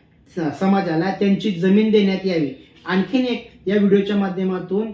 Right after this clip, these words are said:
अ, महाराष्ट्राचे महसूल मंत्री चंद्रशेखर बावनकुळे यांना एक विनंती करतो की म-, महाराष्ट्रातल्या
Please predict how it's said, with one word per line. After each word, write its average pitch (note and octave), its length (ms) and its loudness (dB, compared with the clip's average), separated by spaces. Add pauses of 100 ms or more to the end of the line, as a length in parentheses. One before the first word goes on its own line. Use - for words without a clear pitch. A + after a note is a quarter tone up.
(340)
अ, D3+ 360 -6
महाराष्ट्राचे G3 680 -2
महसूल G3+ 360 2
मंत्री G3+ 320 -2
चंद्रशेखर G3+ 560 -4
बावनकुळे G3 560 0 (300)
यांना G3+ 300 2
एक A3 120 -2
विनंती G#3+ 400 0
करतो G3+ 500 -4 (400)
की - 460 4 (340)
म-, C3 800 -8
महाराष्ट्रातल्या G#3 920 -2